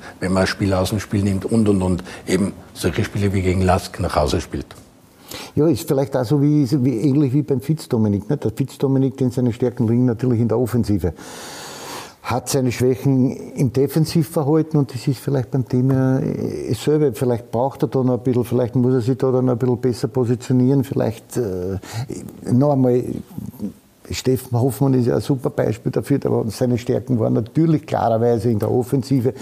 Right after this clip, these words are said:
Speaker 2: m-, mit seiner Präsenz am Platz und seiner Gefährlichkeit vor dem Tor, ob das jetzt ein Freistoß war oder im Spiel heraus, vollkommen egal.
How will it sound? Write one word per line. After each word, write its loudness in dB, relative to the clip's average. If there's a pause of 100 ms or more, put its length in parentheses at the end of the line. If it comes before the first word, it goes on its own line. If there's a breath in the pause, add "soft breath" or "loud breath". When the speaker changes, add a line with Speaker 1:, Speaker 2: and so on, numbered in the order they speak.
(420 loud breath)
Speaker 2:
m-, 0
mit 0
seiner 0
Präsenz 0
am 0
Platz 0
und 2
seiner 0
Gefährlichkeit 0
vor 2
dem 0
Tor, 2 (340 loud breath)
ob -4
das -2
jetzt -2
ein -2
Freistoß 0
war 2
oder 2
im 2
Spiel 0
heraus, 2 (920 loud breath)
vollkommen 2
egal. 0